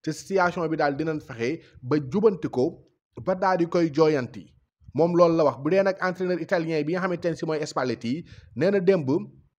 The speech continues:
def nañu match bu baax. Nee na réagir nañ gannaaw ba ñu France dugalee un. Mu ni lii nag dafay changer li nga xamante ne si moom lañ gisoon ci Europe bi.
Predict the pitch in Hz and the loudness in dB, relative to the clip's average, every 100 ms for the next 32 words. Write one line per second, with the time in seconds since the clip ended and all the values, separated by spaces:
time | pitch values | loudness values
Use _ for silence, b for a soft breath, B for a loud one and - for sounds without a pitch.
0 | _ - 151 226 226 208 185 180 170 143 | _ -2 0 0 0 0 2 0 0 0
1 | 117 - - - _ _ _ _ _ _ | 0 -2 -12 -20 _ _ _ _ _ _
2 | _ _ 107 185 185 185 208 202 170 180 | _ _ -4 0 2 6 6 4 2 0
3 | 139 127 175 B B 131 208 226 233 220 | 2 -2 -4 B B -4 -2 2 4 4
4 | 202 202 - 190 156 175 175 160 160 - | 4 2 0 0 0 0 2 2 0 -4
5 | 160 123 - - - - _ _ 123 160 | -4 -4 -8 -20 -20 -20 _ _ -2 0
6 | 196 202 208 185 165 208 190 180 180 147 | 2 2 2 0 0 2 0 0 0 0
7 | 113 170 b b - 143 220 208 208 202 | -2 -4 b b -4 -2 0 0 0 0
8 | 190 - 175 180 170 156 170 156 - 151 | -2 -2 0 0 -2 -4 -6 -6 -2 -2
9 | 123 87 | -2 -6